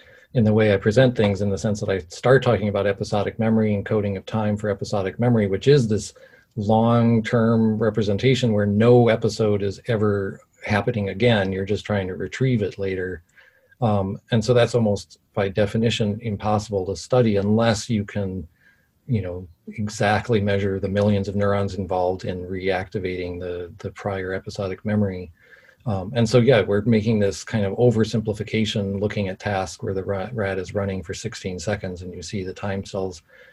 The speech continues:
reading out. But in between, I mean, I'd like to mention,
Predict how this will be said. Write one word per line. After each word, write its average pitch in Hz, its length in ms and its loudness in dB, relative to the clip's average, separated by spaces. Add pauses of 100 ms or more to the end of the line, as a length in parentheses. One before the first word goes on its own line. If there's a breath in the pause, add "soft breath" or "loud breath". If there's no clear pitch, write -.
(140 soft breath)
reading 101 360 -2
out. 95 320 -4 (400 loud breath)
But 117 120 4
in 175 260 4
between, 143 680 4 (100)
I 120 40 2
mean, 117 140 2
I'd 117 140 2
like 123 160 4
to 117 60 2
mention, 117 400 2